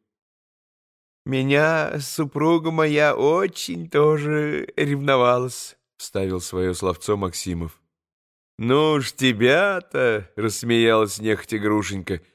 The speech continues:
«кому тебя и ревновать-то?» «Горничным девушкам-с».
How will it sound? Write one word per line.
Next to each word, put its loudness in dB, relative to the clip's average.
«кому 2
тебя 2
и 4
ревновать-то?» 2
«Горничным -2
девушкам-с». -4